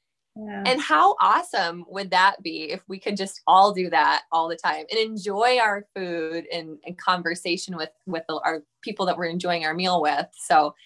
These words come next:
Speaker 2: yes, definitely s-, take time to slow down and chew your food and enjoy it.
Speaker 1: I think in this society, um, our entire life, we have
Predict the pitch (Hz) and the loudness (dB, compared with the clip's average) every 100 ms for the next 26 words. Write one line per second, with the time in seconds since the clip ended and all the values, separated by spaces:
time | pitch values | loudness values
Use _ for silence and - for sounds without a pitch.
0 | - - _ _ 190 185 - 185 - 196 | -20 -20 _ _ 0 0 0 -6 -14 -12
1 | 185 233 285 330 277 269 269 294 - - | 2 4 4 0 -4 -6 -6 -10 -16 -8
2 | 254 - 226 214 208 - 208 202 202 190 | -8 -4 -6 -4 -8 -8 0 2 2 0
3 | 196 185 180 185 214 214 170 165 - - | 0 4 6 4 0 -10 -12 -14 -16 -14
4 | - 240 240 240 247 220 294 - 302 285 | -10 -8 -8 -8 -4 -2 -4 -2 2 4
5 | 226 220 220 220 233 254 - 320 247 175 | 4 2 2 2 0 -4 -16 -18 -8 -6
6 | 175 180 190 185 170 156 - - - - | -4 -4 -4 -2 -2 -2 -4 -10 -14 -20
7 | _ _ _ _ _ - 214 269 269 208 | _ _ _ _ _ 0 4 6 6 6
8 | 202 214 214 185 185 190 175 185 - 185 | 4 2 6 6 6 4 2 -2 -4 -2
9 | 180 175 - 190 185 196 190 196 196 196 | 0 0 2 4 4 2 0 0 2 4
10 | 190 185 180 175 180 190 - 196 202 196 | 2 2 4 4 2 -2 -8 -2 2 4
11 | 180 185 180 180 | 4 4 4 2